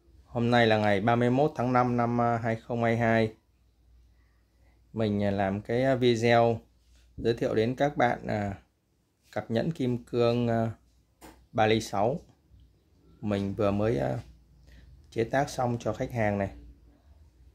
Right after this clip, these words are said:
Cặp nhẫn này, à, ni tay là ni nữ là ni mười, ni nam là ni mười hai. À,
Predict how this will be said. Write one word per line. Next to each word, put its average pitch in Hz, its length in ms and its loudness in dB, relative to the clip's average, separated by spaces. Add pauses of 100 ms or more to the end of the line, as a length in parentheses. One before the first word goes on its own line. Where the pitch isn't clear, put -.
(2750)
Cặp - 160 -4
nhẫn 117 200 2
này, 117 260 4
à, 104 220 4 (580)
ni 131 140 -2
tay 120 300 4
là 101 380 -2 (1000)
ni 127 180 0
nữ 127 240 4
là 139 120 6
ni 123 180 2
mười, 107 420 2 (200)
ni 120 120 -2
nam 120 220 4
là 113 60 4
ni 120 180 2
mười 117 200 2
hai. 120 440 2 (1400)
À, 95 640 -2